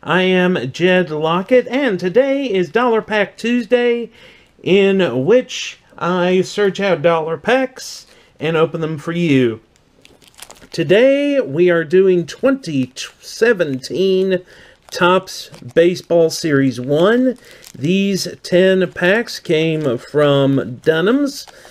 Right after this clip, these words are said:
These two came from a local Dollar Tree that I just happened to find while I was out. So, we are going to open those today.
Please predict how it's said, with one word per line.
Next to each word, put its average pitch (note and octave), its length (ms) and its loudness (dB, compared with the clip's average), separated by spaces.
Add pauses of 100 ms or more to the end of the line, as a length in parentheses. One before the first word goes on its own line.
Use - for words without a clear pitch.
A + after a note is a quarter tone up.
(240)
These D#3+ 380 -2
two G#3+ 480 0
came E3 440 -2
from D#3 300 -2
a C#3 160 0
local D3 340 0
Dollar D#3+ 400 2
Tree F#3+ 320 -4
that C#3 340 0 (320)
I - 80 -6
just D3+ 260 0
happened D3+ 280 -2
to C3+ 80 0
find E3 640 -2
while C#3+ 320 4
I C3+ 140 4
was C3 340 2
out. C#3+ 440 -2 (720)
So, A#3 560 0
we F#3+ 300 -4
are G3+ 80 -2
going F#3+ 240 0
to F#3 140 -2
open D#3+ 640 0
those D3 520 4
today. C#3 680 0